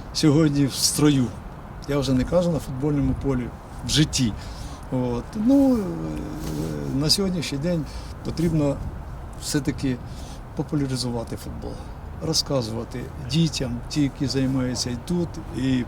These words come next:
по області, що футбол — це життя. Футбол — це життя, він заставляє те ду-, заставляє те, заставляє думати людину на полі, е,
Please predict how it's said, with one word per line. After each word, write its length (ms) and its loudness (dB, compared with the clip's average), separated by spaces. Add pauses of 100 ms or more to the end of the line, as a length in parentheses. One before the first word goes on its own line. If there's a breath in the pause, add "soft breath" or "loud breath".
по 60 0
області, 680 4 (760 loud breath)
що 220 0 (180)
футбол — 380 0
це 160 0
життя. 280 -4 (1200 loud breath)
Футбол — 320 2
це 160 0
життя, 360 2
він 80 4
заставляє 600 6
те 140 2 (180)
ду-, 260 6
заставляє 560 2
те, 160 -2 (160)
заставляє 680 2
думати 680 6 (100)
людину 420 2
на 100 2
полі, 520 2 (420 loud breath)
е, 360 6